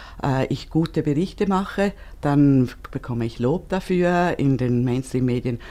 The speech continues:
bekommst du dann vielleicht mehr A-, Aufträge als unabhängige Journalistin. Und während die Dargestellten oft gen-, nicht noch in der gleichen Scheiße zum Beispiel, sei es im Flüchtlingslager, sei es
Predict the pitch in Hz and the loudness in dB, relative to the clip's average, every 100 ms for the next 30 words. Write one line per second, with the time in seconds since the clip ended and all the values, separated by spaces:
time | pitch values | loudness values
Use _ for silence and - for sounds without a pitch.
0 | - - 120 - 120 120 120 123 120 - | -10 -4 -4 -2 -4 -4 -4 -2 -2 0
1 | 156 160 - - 151 165 - 160 160 160 | 0 -2 -4 -2 -2 -2 -2 0 0 -2
2 | 139 139 139 - - - - - - 160 | -2 -2 -2 -6 -14 -16 -18 -8 0 2
3 | 151 147 147 151 151 147 147 143 147 - | 2 0 -2 -2 -2 0 2 0 -2 -2
4 | 147 147 147 - - - - 160 143 139 | 2 4 2 -2 -16 -10 0 4 6 8
5 | 131 135 - 143 135 135 120 - - 139 | 8 6 4 2 6 6 4 0 -2 2
6 | 135 131 127 - 127 151 180 208 - 165 | 4 4 2 2 2 2 2 -2 0 0
7 | 165 165 165 156 143 151 151 - - - | 0 2 2 4 2 -2 -2 -12 -14 -16
8 | - - - - - - - - - 135 | -18 -18 -18 -18 -20 -18 -18 -18 -4 -2
9 | 131 - - - - 147 156 151 147 143 | -2 -2 -8 -8 -2 2 4 4 2 2
10 | 139 123 135 135 143 - - 120 131 - | 0 2 0 0 -2 -4 -6 -2 -2 -4
11 | 143 143 131 131 - 139 131 131 123 139 | -4 -2 0 -2 -2 -4 -4 -4 -2 -2
12 | 147 127 - 131 - 127 127 131 127 123 | -2 -6 -4 -4 -2 -2 -2 -4 -6 -6
13 | 127 - | -6 -8